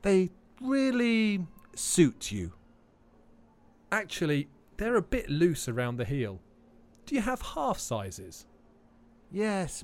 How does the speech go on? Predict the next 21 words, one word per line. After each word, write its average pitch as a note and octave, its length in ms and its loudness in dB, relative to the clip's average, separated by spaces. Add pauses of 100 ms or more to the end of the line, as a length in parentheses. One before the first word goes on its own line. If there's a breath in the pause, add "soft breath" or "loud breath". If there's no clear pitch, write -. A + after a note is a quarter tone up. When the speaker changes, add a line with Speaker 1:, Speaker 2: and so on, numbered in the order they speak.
Speaker 1:
but F3+ 100 -2
I E3+ 140 -2
think A3+ 240 -8
we've G3+ 160 -2
only G3+ 260 0
got F#3 300 -4
the E3 80 -4
green D3 720 0 (140)
in C3 120 -6
a B2 80 -4
ten A#2 300 -6
and A2 100 -6
a G2 80 -6
half. F2+ 460 -8 (760)
Speaker 2:
Okay, A#2 340 -2 (200)
can A3+ 120 -4
I C4 80 -2
try G#3+ 220 0
them F#3 160 -2
on, A#2 140 -4
please? - 420 -16